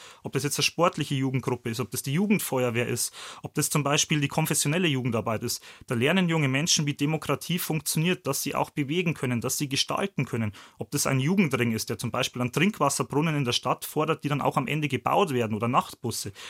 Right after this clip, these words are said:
Da merkt man in der Jugendarbeit, ja, man kann verändern, ja, man kann mitgestalten und ja, man kann durch sein eigenes Engagement die Gesellschaft prägen.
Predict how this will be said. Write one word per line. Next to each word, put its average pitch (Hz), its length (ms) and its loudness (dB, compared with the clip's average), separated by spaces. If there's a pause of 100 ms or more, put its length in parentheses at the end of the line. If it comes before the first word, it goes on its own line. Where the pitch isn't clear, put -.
(140)
Da 123 80 -2
merkt 151 300 0
man 185 180 4
in 196 160 2
der 180 100 4
Jugendarbeit, 160 560 0 (280)
ja, 127 180 2
man 175 220 2
kann 175 220 2
verändern, 165 460 2
ja, 127 140 2
man 165 160 2
kann 143 140 0
mitgestalten 156 640 0
und 135 100 2
ja, 127 140 4
man 147 140 0
kann 165 240 0
durch 180 180 -2
sein 147 160 0
eigenes 147 340 0
Engagement 139 540 0 (260)
die 127 80 -6
Gesellschaft 139 600 0
prägen. 131 360 0